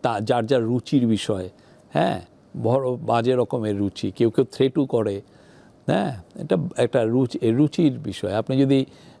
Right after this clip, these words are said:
একটা রুচিবান লোক হয়ে যদি এই ধরনের ই করেন, এটা অনেকের বুঝারও ভুল যে গণতান্ত্রিক সোসাইটিতে, আহ, আপনার মতকে যদি আমি প্রিফার, আহ, ব্যাক, আহ, আপনার মতকে যদি আমি হা-,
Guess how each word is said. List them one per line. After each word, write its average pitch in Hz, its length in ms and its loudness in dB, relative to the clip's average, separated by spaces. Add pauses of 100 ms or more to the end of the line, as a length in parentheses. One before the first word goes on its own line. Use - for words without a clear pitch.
একটা 131 200 0
রুচিবান 151 520 4
লোক 151 180 2 (100)
হয়ে 151 120 4
যদি 147 240 4
এই 139 180 4
ধরনের 135 360 0
ই 120 120 -2
করেন, 117 220 -4
এটা 220 240 2
অনেকের 233 280 4
বুঝারও 190 480 2
ভুল 180 320 2 (420)
যে 127 80 2
গণতান্ত্রিক 165 680 0
সোসাইটিতে, 170 960 2 (420)
আহ, 120 260 0
আপনার 151 420 0
মতকে 160 760 2
যদি 160 340 4
আমি 151 200 2
প্রিফার, 160 440 2
আহ, 143 60 -4 (1000)
ব্যাক, 143 400 2
আহ, 123 60 -2 (120)
আপনার 139 300 -2
মতকে 151 400 2
যদি 160 220 2
আমি 147 140 -2
হা-, 131 200 -4